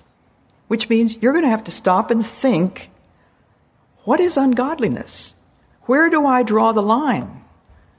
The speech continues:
on godliness and ungodliness?" Tell that young man who's very e-, eager to get his hands on you, tell him that you don't belong to him, that you belong to Jesus Christ.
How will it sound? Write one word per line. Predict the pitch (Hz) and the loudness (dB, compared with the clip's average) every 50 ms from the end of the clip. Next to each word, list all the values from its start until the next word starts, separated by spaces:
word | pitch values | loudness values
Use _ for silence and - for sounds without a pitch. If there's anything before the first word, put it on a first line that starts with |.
| _ _ - | _ _ -4
on | 170 160 | -2 -2
godliness | 160 160 165 196 254 247 226 170 123 117 120 123 - - - - | 0 2 2 2 2 2 0 0 0 -2 -4 -6 -8 -8 -8 -4
and | - 170 156 - | -4 -4 -4 -2
ungodliness?" | - 165 151 147 143 123 - - - - - - - - - - - - _ _ _ _ _ _ _ _ _ _ _ _ _ _ _ _ _ _ _ _ _ _ _ _ _ _ _ _ _ _ _ _ | -2 -2 -2 -2 -4 -6 -6 -8 -10 -10 -12 -12 -16 -16 -18 -18 -18 -20 _ _ _ _ _ _ _ _ _ _ _ _ _ _ _ _ _ _ _ _ _ _ _ _ _ _ _ _ _ _ _ _
Tell | - 233 285 311 294 | -2 0 0 2 2
that | 247 226 220 - - | 0 0 0 0 0
young | 190 185 175 170 | 0 2 2 2
man | 160 160 147 139 147 170 190 | 0 0 2 2 2 2 2
who's | 175 170 165 143 147 | 2 0 -2 -2 0
very | 147 170 180 170 151 131 - - - - - - | 0 2 2 2 0 0 -2 -6 -10 -12 -10 -4
e-, | - 156 156 - - | -2 -2 -2 -2 0
eager | - 190 175 135 143 131 156 175 | 0 0 0 2 0 0 0 0
to | - 139 139 | 0 -4 -2
get | 131 147 143 143 | 0 0 0 0
his | 135 135 | -2 -2
hands | - 147 143 131 135 135 | -2 -2 0 0 0 0
on | 127 120 123 117 | -2 -2 0 0
you, | 127 135 127 156 196 - - - - - - _ _ _ _ - | 0 2 2 0 -2 -4 -10 -20 -20 -20 -20 _ _ _ _ -6
tell | - 233 285 294 | -2 0 2 2
him | 233 135 131 147 175 185 - - - _ _ _ _ _ _ _ _ _ _ _ _ _ _ _ _ _ _ | 2 0 0 -2 -2 -6 -8 -16 -20 _ _ _ _ _ _ _ _ _ _ _ _ _ _ _ _ _ _
that | 190 185 - | -12 -6 -2
you | 220 254 | -2 0
don't | 285 269 247 233 220 165 | 0 0 0 -2 0 -2
belong | 185 180 196 220 269 294 277 | 0 0 2 0 2 0 0
to | - 151 | -2 -2
him, | 117 139 123 - - - _ _ _ _ _ _ _ _ _ _ _ _ _ _ _ _ _ _ | -2 -2 -4 -4 -8 -20 _ _ _ _ _ _ _ _ _ _ _ _ _ _ _ _ _ _
that | - 175 - - | -4 -4 0 0
you | 240 254 | 0 2
belong | 208 214 202 208 226 254 269 240 233 226 226 233 226 | 2 2 2 2 2 2 2 2 2 2 0 -2 -2
to | - - 180 | -2 -4 -2
Jesus | - 202 196 180 190 190 | 0 0 0 0 -2 -6
Christ. | - - - 160 294 226 127 - - - - - | -4 -8 -8 -8 -8 -10 -12 -12 -12 -14 -14 -16